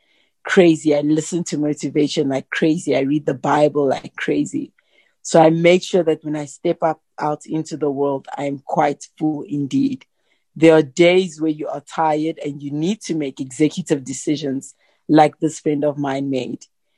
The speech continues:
And so it's so important when you are in an environment that's so used to taking that you know when to say, "No more taking from me. I'm not pouring anything, not today."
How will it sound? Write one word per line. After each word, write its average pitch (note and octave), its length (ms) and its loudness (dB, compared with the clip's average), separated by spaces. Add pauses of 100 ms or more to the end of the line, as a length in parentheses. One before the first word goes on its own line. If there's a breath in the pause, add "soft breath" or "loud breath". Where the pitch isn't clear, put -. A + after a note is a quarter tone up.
(400)
And D#3 200 4
so E3+ 200 6
it's D#3 260 0
so G#3 140 6
important F3 880 4
when D#3 320 0
you D#3 200 0
are C#3+ 400 -2 (560)
in F#3+ 140 6
an F#3 160 6
environment D3 680 2
that's C#3+ 240 -4
so E3+ 200 2
used D3+ 380 -2
to D#3 80 -6
taking D#3 600 2 (560)
that D#3 280 4
you F3 260 6
know D#3+ 300 6
when D3+ 240 0
to - 160 -10
say, D3 520 0
"No D3+ 380 4
more D3+ 220 -2
taking D3 440 -4
from C#3+ 280 -2
me. D#3 200 4
I'm C#3 160 -2
not C#3+ 240 -2
pouring D3 380 0
anything, C#3+ 540 -2
not C#3+ 240 0
today." - 440 -2